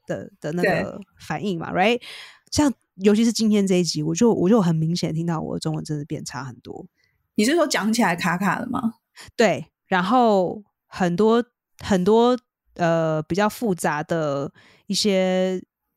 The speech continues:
Speaker 1: 可能是情感啊，或者是想要讲话讲很快的时候，我就会突然开始唠英文。
Speaker 2: 啊啊啊啊！我懂，
Speaker 1: 嗯。
Speaker 2: 我懂，我懂，
Speaker 1: 可是这边真的没人跟我讲欸，
Speaker 2: 我懂，我懂。
Speaker 1: 真的没人跟我讲中文。我可能，我可能除非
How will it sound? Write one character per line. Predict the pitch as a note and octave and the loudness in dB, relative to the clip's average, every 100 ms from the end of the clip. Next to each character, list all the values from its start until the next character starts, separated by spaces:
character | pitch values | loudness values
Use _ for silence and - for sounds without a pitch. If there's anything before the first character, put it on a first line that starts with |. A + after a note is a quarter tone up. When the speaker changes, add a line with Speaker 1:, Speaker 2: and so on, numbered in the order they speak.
| _ _ _ - | _ _ _ -10
Speaker 1:
可 | F3+ | -4
能 | F3 | -2
是 | G3+ | 0
情 | - F3+ E3+ | 0 0 0
感 | F3+ D3+ D3+ | -2 -4 -6
啊， | D3 D#3 | -10 -6
或 | E3+ F3+ | -6 -4
者 | E3 | -6
是 | F#3 F3 | -4 -4
想 | E3 | -2
要 | E3 | -2
讲 | E3+ | -2
话 | D#3+ | -2
讲 | F3+ | -2
很 | D#3+ | -4
快 | - E3 | -6 -8
的 | D3+ | -8
时 | B2+ | -8
候， | |
我 | E3+ | -6
就 | |
会 | |
突 | F3+ D#3+ | -6 -6
然 | D#3 | -8
开 | D#3 | -10
始 | D#3 | -10
唠 | B2 G2+ | -10 -12
英 | E2+ | -14
文。 | - F3+ - _ _ _ _ | -16 -18 -20 _ _ _ _
Speaker 2:
啊 | F#3 | 0
啊 | F#3+ F#3 F#3 | 2 2 2
啊 | F3 F3 | 2 2
啊！ | E3+ E3 | 4 2
我 | E3 F#3 | 2 2
懂， | F3 E3 | 2 0
Speaker 1:
嗯。 | |
Speaker 2:
我 | D#3+ | 0
懂， | D#3+ | 0
我 | F3+ | 0
懂， | - - | -2 0
Speaker 1:
可 | C#4 | 2
是 | E4 | 2
这 | |
边 | F#4 F#4+ | 2 2
真 | F#4 | 2
的 | |
没 | C4+ | 2
人 | B3 | 2
跟 | C4 | 4
我 | C#4 | 4
讲 | - F3+ | 4 2
欸， | E3+ | 0
Speaker 2:
我 | |
懂， | |
我 | D#3+ | -4
懂。 | E3 | -2
Speaker 1:
真 | C4+ | -2
的 | |
没 | C4 | 0
人 | G#3+ | 2
跟 | G#3+ | 2
我 | |
讲 | G3+ D#3 | 0 0
中 | D#3 D#3+ | -2 -4
文。 | F2+ F3 | -6 -6
我 | F#3 | -2
可 | B3 | 0
能， | B3 | 0
我 | C4+ | 0
可 | D4+ | 2
能 | C4 | 2
除 | - A#3+ | 2 4
非 | C#4 C#4+ | 4 2